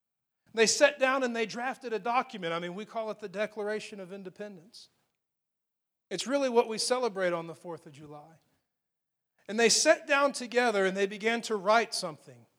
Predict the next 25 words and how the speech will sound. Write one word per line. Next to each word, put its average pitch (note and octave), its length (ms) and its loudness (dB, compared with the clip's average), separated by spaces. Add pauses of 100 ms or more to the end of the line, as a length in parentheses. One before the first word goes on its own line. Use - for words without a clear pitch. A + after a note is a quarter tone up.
(760)
And A3 200 0
what F4+ 180 -2
they E4 140 0
wrote G3+ 440 4
is A3+ 160 -6
not D#4 300 -6
scripture, C#4+ 720 0 (840)
but G#3 160 -2
yet A#3+ 200 8
it A3+ 140 -4
bears A#3+ 300 4
witness G3+ 440 -4
with F3 120 -14
scripture. D#3 500 -14 (2000)
They A3+ 100 6
began C4+ 360 4
to C#4 120 -8
write B3+ 320 2
and G#3+ 140 0
they, G#3+ 180 0 (220)
they A3+ 160 6
penned C4+ 400 4
the B3+ 80 2
words A3+ 640 2 (400)
like, A3 340 4